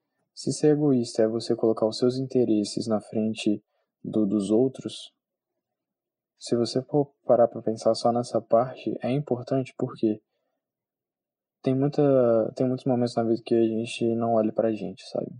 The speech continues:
A gente não pensa na gente, a gente meio que vai esquecendo e às vezes a gente faz meio que o inverso. A gente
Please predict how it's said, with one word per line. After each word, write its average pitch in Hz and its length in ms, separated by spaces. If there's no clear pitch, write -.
A - 60
gente 95 320
não 95 160
pensa 101 360
na 98 160
gente, 101 540
a - 80
gente 101 180
meio 98 140
que - 100
vai 98 120
esquecendo 113 760
e 123 220
às 117 140
vezes 117 200
a 120 40
gente 120 180
faz 117 260
meio 113 160
que 113 140
o 113 60
inverso. 107 580
A 101 60
gente 101 420